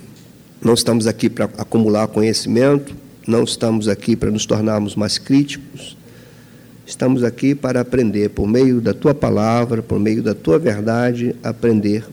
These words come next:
primeiro a julgar as nossas próprias ações, o nosso próprio estilo de vida cristão, e mudando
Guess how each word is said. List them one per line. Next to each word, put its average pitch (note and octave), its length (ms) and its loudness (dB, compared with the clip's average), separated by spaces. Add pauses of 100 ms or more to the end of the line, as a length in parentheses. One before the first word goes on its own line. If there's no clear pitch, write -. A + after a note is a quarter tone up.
(200)
primeiro C#3+ 640 2 (440)
a A2+ 120 -2
julgar A#2 440 0
as A2 140 -2
nossas A2 340 -4
próprias C3+ 480 0
ações, A2+ 600 -4
o G#2 40 -6
nosso G#2 280 -6
próprio C3+ 360 -2
estilo - 320 0
de C3+ 140 -2
vida A#2+ 260 0
cristão, G#2 640 -8 (680)
e - 80 -4
mudando B2+ 960 4